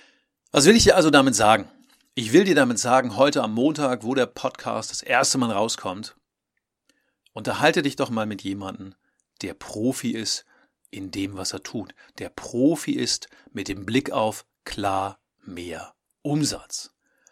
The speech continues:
der den Blick hat und Profi ist im Thema Klarheit, Mehrwert, Umsatzsteigerung. Wenn dir jetzt überhaupt niemand einfällt, dann kannst du zumindest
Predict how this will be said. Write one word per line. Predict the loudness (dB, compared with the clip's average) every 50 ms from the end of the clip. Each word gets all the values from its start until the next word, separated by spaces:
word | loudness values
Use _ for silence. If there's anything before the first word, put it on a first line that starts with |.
| _ _ _ _
der | -8 -2
den | -2 -2 -2 -2
Blick | 2 2 2 2 6
hat | 6 4 4 4
und | 0 -6
Profi | -8 -8 -4 -2 -2 -2 -2 -2 -4 -4
ist | -2 -4 -6 -6
im | -8 -12 -14
Thema | -12 -12 -12 -12 -12
Klarheit, | -12 -4 -2 -2 0 0 -2 -6 -6 -10 -18 _ _ _ _ _ _ _ _
Mehrwert, | -14 -8 -6 -6 -6 -6 -8 -12 -12 -14 -20 _ _ _ _ _ _ _
Umsatzsteigerung. | _ -8 -6 -6 -6 -6 -8 -8 -12 -14 -18 -20 -20 -20 -20 _ _ _ _ _ _ _ _ _ _ _ _ -20 -20 -20 -20 -20 -18 _
Wenn | 2 4 4 6 6
dir | 4 4
jetzt | 2 -2 -6 -6 -6 -8 -8 -10 -16 _ _ _ _ _
überhaupt | -6 -4 -2 -2 0 0 -2 -2 -4 _
niemand | -6 -4 -4 -2 -2 -4 -4
einfällt, | -6 -8 -10 -12 -12 -14 -16 -16 -18 -20 -20 _ _ _ _ _ _ _ _ _ _ _ _ _ _ _ _ _ _ _ _
dann | -20 -18 -14
kannst | -12 -8 -8
du | -6 -6
zumindest | -6 -8 -6 -6 -6 -6 -6 -6 -6 -10 -12